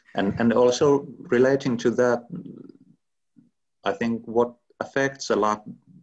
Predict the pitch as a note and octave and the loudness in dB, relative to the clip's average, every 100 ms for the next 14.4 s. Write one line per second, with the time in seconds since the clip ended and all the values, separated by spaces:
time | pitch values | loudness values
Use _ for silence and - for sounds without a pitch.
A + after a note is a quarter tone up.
0 | _ G2+ F#2+ F#2 F#2 F2+ - - F2+ - | _ 0 2 2 0 -2 -6 -8 -10 -10
1 | - - - - - - G#2 A2+ A2+ G#2+ | -14 -16 -18 -20 -20 -4 -2 0 0 0
2 | G2+ G2+ - G2 G2+ G#2+ G2 G#2 A2+ G#2+ | 0 0 -4 -4 -2 -2 -6 -2 0 0
3 | G2 F#2 F2+ F2 F2+ G2 G2 F2+ F#2 G2+ | 0 -4 -6 -8 -4 -4 -2 -4 2 2
4 | G2+ - G2 F2+ F#2 F2 - F#2 F#2 F2 | 2 -2 -10 -4 -2 -2 -2 -8 -6 -2
5 | F#2 F#2 F#2 F2+ E2+ - G2 F#2 - - | 0 -2 -2 -6 -6 -4 -2 -2 -6 -16
6 | _ _ _ _ _ _ - F2 F2 - | _ _ _ _ _ _ -4 -2 -2 -4
7 | - - G2+ F#2+ G2+ G2 F#2 - A2 A2 | -10 -4 -2 0 -2 -4 -10 -10 -4 -4
8 | A2 A2 - F#2 - _ G#2+ G2+ G2 G2 | -4 -6 -6 -8 -8 _ 0 0 0 -2
9 | F#2+ F2+ F2 F2 _ _ G2 F2+ G2 F2 | -2 -2 -4 -8 _ _ -2 0 0 0
10 | F#2 F#2 E2 - - - _ _ _ _ | 2 2 0 -4 -12 -14 _ _ _ _
11 | _ F2+ F2 F2 - F2 F2 - F2 F2+ | _ -2 0 -2 -2 -2 -2 -6 -6 -2
12 | F#2 F2 - F#2 - G2 F#2 F#2 E2+ F2 | -2 -4 -6 -8 -4 -4 -2 -4 -4 -6
13 | F2+ F2 F2 - F2+ F2 E2+ - F2 E2+ | -6 -4 -4 -2 -4 -4 -6 -8 -6 0
14 | F#2 F2+ F2 | 0 0 -4